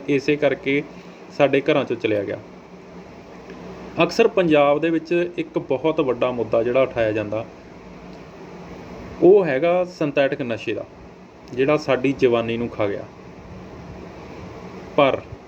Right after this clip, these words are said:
ਜਿਹੜਾ ਮੁੱਦਾ ਨਹੀਂ ਉਠਾਇਆ ਜਾਂਦਾ, ਉਹ ਹੈਗਾ ਸਿੰਥੈਟਿਕ ਦੁੱਧ, ਜਿਹੜਾ ਸਾਡੇ ਬਚਪਨ ਨੂੰ, ਜਵਾਨੀ ਨੂੰ, ਬੁਢਾਪੇ ਨੂੰ, ਸਾਡੀ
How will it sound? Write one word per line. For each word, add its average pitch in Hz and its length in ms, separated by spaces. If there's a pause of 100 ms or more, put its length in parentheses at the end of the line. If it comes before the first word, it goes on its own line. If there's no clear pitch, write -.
(240)
ਜਿਹੜਾ 156 360
ਮੁੱਦਾ 151 400
ਨਹੀਂ 143 480
ਉਠਾਇਆ 131 360
ਜਾਂਦਾ, 107 340 (600)
ਉਹ 156 280
ਹੈਗਾ 123 360
ਸਿੰਥੈਟਿਕ 127 720
ਦੁੱਧ, 117 460 (1160)
ਜਿਹੜਾ 143 320
ਸਾਡੇ 139 460
ਬਚਪਨ 127 420
ਨੂੰ, 131 320 (400)
ਜਵਾਨੀ 120 600
ਨੂੰ, 127 280 (180)
ਬੁਢਾਪੇ 131 580
ਨੂੰ, 127 320
ਸਾਡੀ 127 320